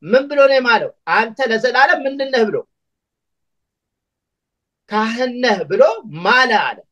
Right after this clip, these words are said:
አሁን ስለዚህ እግዚአብሔር የማለው፣ የማለው ነገር ትክክል ነው። አንተ ለዘላለም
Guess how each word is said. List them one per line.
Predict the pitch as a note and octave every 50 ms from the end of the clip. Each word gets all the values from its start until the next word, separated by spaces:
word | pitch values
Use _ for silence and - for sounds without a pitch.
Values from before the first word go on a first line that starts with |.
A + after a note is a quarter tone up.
| _ _ _
አሁን | - G#3 C#4+ F#4+ F#4+
ስለዚህ | - B3 B3+ C#4+ C#4+ C#4+ G4+ A4 A#4 A4+ _ _ _ _ _ _ _ _ _ _ _ _ _ _ _ _ _ _ _ _ _ _ _ -
እግዚአብሔር | B3 A#3 G#3 F#3 D#3+ - C#4+ C4+ D4+ D4+ D#4+ D#4+ D#4
የማለው፣ | C#4+ C#4 C#4 C4 C#4 C#4 D4 D4 C#4+ C4+ A#3+
የማለው | B3+ A#3+ B3+ B3+ C4 C4 B3+
ነገር | B3+ D4 D4 G#4+ G#4+
ትክክል | - D4 - C#4+ - - - A3 F#3+
ነው። | D3 A#2 - _ _ _ _ _ _ _ _ _ _ _ _ _ -
አንተ | G3 A3+ B3+ C4 C4 B3 - - D4+ D#4+ F4 -
ለዘላለም | C#4 C4+ B3+ A3 G3 C4+ C4 B3+ C4+ C4+ C4+ C4+ D#4 F#4+ F#4+